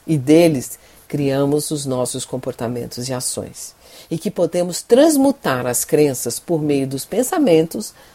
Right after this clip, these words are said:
das emoções e dos sentimentos. Ou seja, eu saí de algo que eu me sinta incapaz para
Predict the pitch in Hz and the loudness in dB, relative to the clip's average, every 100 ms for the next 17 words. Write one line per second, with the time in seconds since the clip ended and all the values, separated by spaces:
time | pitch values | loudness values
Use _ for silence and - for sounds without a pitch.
0 | _ 226 311 233 180 180 - 180 175 214 | _ -4 -2 2 0 0 0 2 2 0
1 | - - 220 208 - 196 190 190 156 110 | -6 -2 0 0 0 -2 -2 -2 0 -2
2 | - - - - 190 196 - 143 120 117 | -6 -18 -20 -2 0 0 2 2 2 -6
3 | 117 - - - 147 - 139 151 147 139 | -12 -20 -8 -2 0 2 2 2 2 0
4 | 127 131 127 - 147 139 135 - 143 135 | -2 -4 -6 -4 -2 -2 -6 -8 -8 -6
5 | 123 127 135 170 - 143 147 175 - 254 | -4 -6 -2 -2 0 0 0 -4 -4 -4
6 | 240 | -4